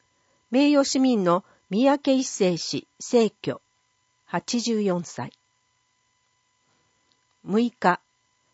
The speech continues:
国際連合事務総長、アントニオ・グレーテス氏が平和記念式典に参列。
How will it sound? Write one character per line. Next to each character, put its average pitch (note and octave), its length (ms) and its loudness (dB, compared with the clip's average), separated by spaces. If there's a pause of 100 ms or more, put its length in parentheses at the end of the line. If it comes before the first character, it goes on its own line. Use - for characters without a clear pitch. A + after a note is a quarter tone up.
(160)
国 A3 200 -2
際 C#4 320 6
連 C4 240 4
合 E3+ 180 4
事 F#3 120 -2
務 G#3+ 120 0
総 G#3 240 4
長、 C#3+ 380 0 (360)
ア A3+ 120 0
ン C#4 100 2
ト C4+ 160 4
ニ B3 180 4
オ・ A#3+ 120 4
グ A3 120 0
レ A#3 140 4
ー A#3 60 0
テ G3 120 -4
ス - 100 -8
氏 - 140 -6
が E3 220 -2 (340)
平 B3+ 220 4
和 B3+ 140 4
記 A#3+ 160 -4
念 A3+ 180 4
式 - 240 -6
典 D#3 300 0
に C3+ 100 -4
参 D#3 320 -2
列。 C3+ 380 -10